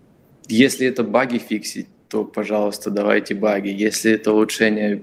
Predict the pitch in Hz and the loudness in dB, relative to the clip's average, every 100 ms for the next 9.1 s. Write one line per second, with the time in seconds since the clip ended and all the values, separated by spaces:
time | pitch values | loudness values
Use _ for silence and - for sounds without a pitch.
0 | - - 104 95 104 107 110 110 117 110 | -10 -10 -8 -2 2 2 4 2 0 -2
1 | 104 95 - - - 98 101 101 98 - | -4 -4 -10 -14 -6 -2 0 0 -2 -4
2 | 98 95 - 92 95 101 - 104 104 - | -4 -4 -8 -8 -6 -4 0 0 0 -2
3 | - - 107 - 202 110 110 107 104 - | -6 -2 -2 -2 0 4 4 2 -4 0
4 | 117 104 - 101 - - - - - - | 0 2 0 0 -2 -20 -20 -20 -20 -20
5 | - - - - _ _ _ - 104 104 | -20 -20 -20 -20 _ _ _ -6 0 2
6 | 98 - 117 98 95 101 98 90 95 98 | 2 6 6 4 -2 -2 -2 -2 -2 -2
7 | - 117 - - 101 117 - 123 113 123 | 0 0 0 -2 0 0 4 4 6 4
8 | 120 110 110 110 110 107 107 104 104 101 | 4 2 0 0 0 0 0 0 0 -2